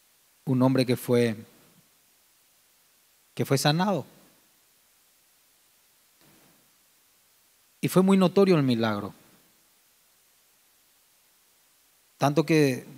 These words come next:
tuvieron que ser llevados los apóstoles delante de las autoridades para que ellos rindan cuenta de cómo aconteció semejante señal. Voy a leer el versículo diez nada más.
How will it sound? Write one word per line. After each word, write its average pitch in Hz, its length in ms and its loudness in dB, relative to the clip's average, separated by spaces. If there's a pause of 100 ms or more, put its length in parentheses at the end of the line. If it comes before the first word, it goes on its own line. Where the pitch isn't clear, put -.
(140)
tuvieron 135 320 4
que 131 80 -2
ser 135 160 0
llevados 127 500 0 (760)
los 120 160 -6
apóstoles 131 500 0
delante 120 380 -2
de 123 80 -2
las 120 140 -4
autoridades 120 800 -2 (2250)
para 131 160 0
que 131 140 0
ellos 143 200 4
rindan 151 280 -2
cuenta 143 300 -2
de 135 180 -2
cómo 170 400 2
aconteció 151 600 -2
semejante 131 540 -4
señal. 110 400 -2 (2500)
Voy 156 80 2
a 175 40 2
leer 190 140 2
el 185 80 2
versículo 165 400 -4
diez 143 220 0
nada 123 180 -4
más. 101 300 -12